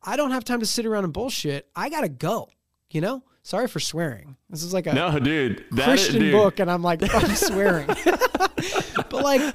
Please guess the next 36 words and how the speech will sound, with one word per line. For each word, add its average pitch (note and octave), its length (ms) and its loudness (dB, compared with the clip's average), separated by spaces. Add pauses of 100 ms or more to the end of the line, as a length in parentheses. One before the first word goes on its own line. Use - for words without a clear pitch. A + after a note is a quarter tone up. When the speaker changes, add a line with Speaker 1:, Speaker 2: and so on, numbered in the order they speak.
(140)
Speaker 1:
it, B3 340 -2
it A#3+ 160 -4
emboldens G#3 720 2
you. D#3 280 -2
It, F3+ 220 -2
it F3+ 140 -2
is, F3 160 -4
that's F#3+ 240 -6
what A#3 80 0
I A#3 40 0
mean A3 140 0
by D#3+ 140 -4
primal F3 580 -4
survival. D3 540 -4
Like, C3+ 180 -8
I D3+ 100 -6
visualize, F3+ 460 0
like, D#3 140 -2
you're G#2 280 2
Speaker 2:
Mm. F#2 60 -2
Speaker 1:
fighting F3+ 540 -2
a D#3 120 -4
beast. D#3+ 520 -2
Who B3 120 0
cares A#3 300 -4
how - 120 -4
P - 260 0
C G3 340 -4
that C3+ 220 -4
is C#3 120 -6
at C#3+ 60 -6
the D3 80 -4
point? C3+ 300 -6
I E3+ 80 -6
just A#3+ 160 -4
wanna, F3 220 -2